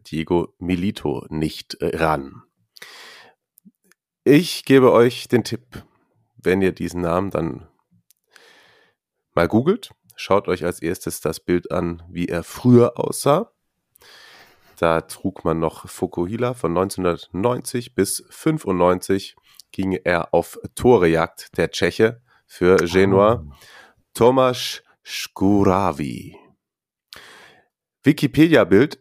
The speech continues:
Speaker 1: ist aktueller, aber er hat die Haare immer noch schön. <laughs> Wegen seiner hohen Trefferquote lautete sein Spitzname Bomber. Und ich kann euch dann noch dazu sagen, dass in Piero nad Labem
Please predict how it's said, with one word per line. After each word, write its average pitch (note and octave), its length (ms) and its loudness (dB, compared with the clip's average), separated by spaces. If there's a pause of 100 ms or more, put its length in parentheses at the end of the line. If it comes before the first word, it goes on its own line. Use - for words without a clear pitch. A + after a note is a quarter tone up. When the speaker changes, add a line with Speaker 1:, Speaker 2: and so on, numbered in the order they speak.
Speaker 1:
ist - 180 -2
aktueller, C3+ 640 2 (600)
aber G2+ 260 2
er A2+ 120 0
hat B2+ 120 -4
die B2+ 120 0
Haare C3+ 260 0
immer C3+ 180 0
noch D#2+ 160 -2
schön. C2+ 380 -6 (760)
<laughs> - 680 -20
Wegen C#3 200 4
seiner D3 260 6
hohen D#3+ 220 6
Trefferquote A#2 840 2
lautete G2 500 2
sein E2+ 200 0
Spitzname F2 720 -4 (140)
Bomber. E2+ 600 -2 (920)
Und F2+ 320 -2
ich - 140 -12
kann G2 220 -6
euch F2+ 200 -2
dann E2 200 -4
noch D2+ 160 -6
dazu - 400 -8
sagen, C3 480 -2
dass C3 400 -4
in G2 200 -4 (120)
Piero C#3 600 2
nad G2+ 400 0
Labem F#2 920 2